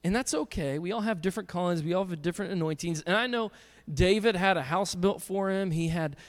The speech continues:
amazing things. And you know what? You and I, we may never have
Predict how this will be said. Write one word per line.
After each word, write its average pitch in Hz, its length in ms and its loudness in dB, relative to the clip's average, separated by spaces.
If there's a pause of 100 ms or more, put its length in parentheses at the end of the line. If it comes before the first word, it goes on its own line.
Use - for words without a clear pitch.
(120)
amazing 190 560 4
things. 208 280 -2
And 214 80 -2
you 226 60 -4
know 233 120 0
what? 233 160 -2
You 208 240 6
and 233 100 4
I, 233 220 4
we 220 180 2
may 254 220 2
never 240 280 4
have 208 440 2